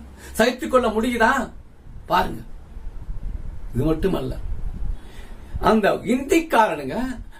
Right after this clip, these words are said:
ஆங்கிலத்துல படிக்க கூடாது, எம் பி பி எஸ், ஆங்கிலத்துல மருத்துவக் கல்வி படிக்க கூடாது, அவனுடைய தாய்மொழியிலேயே படிக்கணும்னு சொல்லி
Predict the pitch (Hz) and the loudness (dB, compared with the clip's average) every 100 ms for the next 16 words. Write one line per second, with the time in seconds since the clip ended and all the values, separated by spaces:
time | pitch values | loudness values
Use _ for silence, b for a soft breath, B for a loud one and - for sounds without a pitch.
0 | - 214 302 320 311 285 254 240 196 226 | 2 4 6 4 4 2 2 2 4 2
1 | 233 220 196 175 165 170 180 160 143 127 | 2 2 4 4 4 2 2 0 0 -2
2 | 117 - B - 240 311 302 285 - 285 | -4 -8 B 4 6 4 4 0 2 4
3 | 226 254 262 233 226 254 247 - 226 226 | 6 4 2 -2 2 4 4 4 2 2
4 | 226 254 247 285 233 240 214 226 214 277 | 0 4 6 6 4 4 2 4 4 4
5 | 294 285 285 277 262 226 233 233 226 208 | 2 -2 -2 -2 0 2 2 2 2 4
6 | 196 285 | 4 4